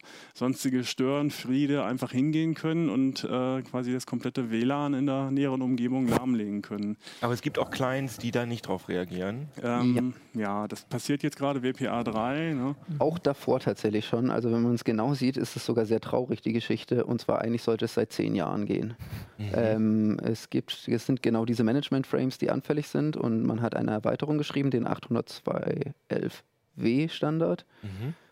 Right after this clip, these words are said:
Speaker 3: Der beschreibt die Protected Management Frames, in denen diese Pakete, die eben sagen, „Trenn dich mal, lieber Client“, noch signiert sein müssen vom Router mit Schlüsselmaterial.
Speaker 2: Ah, ja,
Speaker 3: Und das
Speaker 2: okay.
Speaker 3: weiß,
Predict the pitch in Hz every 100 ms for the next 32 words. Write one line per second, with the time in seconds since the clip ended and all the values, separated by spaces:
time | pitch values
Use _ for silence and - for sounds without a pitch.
0 | _ - 110 110 110 110 - 107 - -
1 | - - 135 - 160 139 143 - 139 143
2 | - 139 147 156 - 123 113 107 117 117
3 | 110 135 143 123 - - 117 - 135 160
4 | 170 _ _ _ _ _ 110 101 113 98
5 | 101 104 104 - 127 107 - 107 104 110
6 | 107 - 104 110 120 - 117 - 117 120
7 | 127 - 101 104 104 113 107 107 - 113
8 | 107 117 - - 113 - 113 113 98 101
9 | 98 - 98 98 107